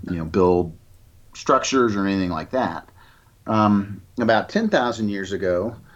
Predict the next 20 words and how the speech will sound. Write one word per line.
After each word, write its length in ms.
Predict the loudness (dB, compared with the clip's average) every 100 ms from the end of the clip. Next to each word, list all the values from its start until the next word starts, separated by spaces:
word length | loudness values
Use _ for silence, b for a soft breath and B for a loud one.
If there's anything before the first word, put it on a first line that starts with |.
| b b
some 200 | -6 -4
clever 500 | 0 4 6 6 4
hunter-gatherers 1040 | 2 -2 -2 -2 -2 0 0 -2 -4 -8 -14
figured 340 | -6 -2 0
out 240 | 2 2 0
if 140 | -2
they 140 | -2
saved 500 | 0 4 6 4 0
some 220 | -2 0 2
of 80 |
the 80 | 0
seeds 420 | -2 0 0 0
they 140 | -2 0
had 180 | 0 -2
been 140 | -2
gathering 560 | -2 -4 -4 -4 -4 B B B B B -2
and 160 | 0
sowed 380 | 4 6 6 6
them 260 | 2 0 0
in, 320 | -2 -4